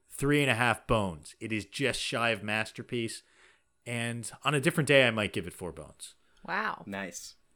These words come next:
Speaker 3: <laughs>
Speaker 2: I feel like I maybe should have upped it a little bit more. Whatever. It's fine.
Speaker 3: No, no, no. You, you're allowed to have a different opinion, Devin.
Speaker 2: No, I know, but
Speaker 3: I'm usually the one with the
Speaker 2: eh.
Speaker 3: different opinion.
Speaker 2: I don't
Speaker 1: You guys
Speaker 2: care.
Speaker 1: should stand by your bad opinions.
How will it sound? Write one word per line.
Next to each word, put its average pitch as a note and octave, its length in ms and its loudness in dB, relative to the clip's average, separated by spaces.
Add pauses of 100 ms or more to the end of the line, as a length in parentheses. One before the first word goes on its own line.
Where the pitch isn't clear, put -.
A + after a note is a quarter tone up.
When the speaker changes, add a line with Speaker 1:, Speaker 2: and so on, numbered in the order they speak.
(100)
Speaker 3:
<laughs> - 300 -20
Speaker 2:
I F3 60 2
feel - 760 -4
like G4+ 120 -4
I C#4 200 -2
maybe D#3+ 240 -4
should B2+ 200 -8
have G#2+ 80 -8
upped A2 120 -10
it A#2 100 -8
a F#2 40 -6
little G#2+ 160 -8
bit - 160 -16
more. - 180 -14 (140)
Whatever. C#3+ 400 -2 (200)
It's - 120 -20
fine. D3 200 -12 (520)
Speaker 3:
No, D4 140 8
no, C#4+ 120 8
no. C#4 240 8
You, D3 260 -2
you're G#3 140 4
allowed G3 480 6
to F#3 160 2
have E3+ 200 2
a E3 60 2
different C#3+ 420 -2
opinion, C#3 540 -2
Devin. G2 400 -4
Speaker 2:
No, G#4+ 80 2
I C5 240 6
know, F3+ 500 4
but G#3+ 120 4
Speaker 3:
I'm F#3+ 160 10
usually C#3 420 4
the A#2 80 -2
one A#2 180 0
with G#2+ 140 -6
the A#3+ 60 -6
Speaker 2:
eh. - 120 0
Speaker 3:
different G#2 240 -2
opinion. F#2 440 -6 (340)
Speaker 2:
I F#3+ 80 0
don't F3 100 0
Speaker 1:
You F3 40 -4
guys G3 180 6
Speaker 2:
care. - 60 0
Speaker 1:
should - 160 -4
stand D3 420 2
by C3 220 6
your A#2+ 180 2
bad G#2+ 260 2
opinions. G2+ 680 -8